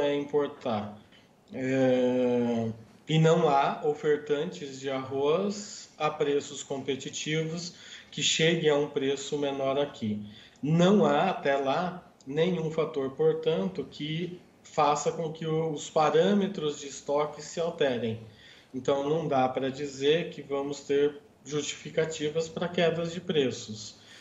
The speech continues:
né? Agora, uma, uma questão importante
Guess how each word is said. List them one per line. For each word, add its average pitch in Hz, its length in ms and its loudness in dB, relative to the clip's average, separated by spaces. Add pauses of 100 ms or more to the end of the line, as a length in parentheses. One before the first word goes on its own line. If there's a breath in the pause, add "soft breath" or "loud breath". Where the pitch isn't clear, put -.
(260 loud breath)
né? 123 300 0
Agora, 147 640 4
uma, 156 380 -2 (260)
uma 147 360 -2 (100)
questão 139 420 0
importante 139 960 0